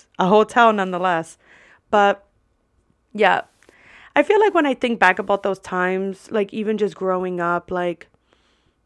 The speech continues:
there was a moment, I, I was never ashamed but I kinda just felt like, "Damn," you know? It just makes you feel like when it's my turn, like, you know, I really wanna make sure that I never have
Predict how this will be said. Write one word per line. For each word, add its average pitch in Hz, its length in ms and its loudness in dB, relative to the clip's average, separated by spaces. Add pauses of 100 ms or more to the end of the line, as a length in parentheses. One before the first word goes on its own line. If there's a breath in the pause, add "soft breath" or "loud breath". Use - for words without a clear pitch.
(180)
there 269 200 2
was 320 180 0
a 294 60 2
moment, 214 480 -2 (260)
I, 147 120 -4 (420)
I 254 100 -6
was 262 240 -4
never 302 420 -4
ashamed 185 920 -8 (640 soft breath)
but 254 60 2
I 240 80 0
kinda 240 300 -6
just 233 200 -6
felt 208 220 -6
like, 170 260 -8
"Damn," 160 560 -10 (380)
you 190 160 -10
know? 190 220 -6
It 196 100 -6
just 202 180 -8
makes 190 300 -10
you 196 80 -12
feel 190 340 -6
like 170 400 -6 (600 soft breath)
when 202 200 -6
it's 185 200 -8
my 180 180 -6
turn, 175 400 -10
like, 170 260 -10
you 202 60 -6
know, 165 360 -8 (1160)
I 196 60 -2
really 202 320 2
wanna 190 200 -2
make 185 220 -6
sure 185 460 -4
that 170 440 -4
I 180 160 -6
never 175 360 -8
have 170 240 -10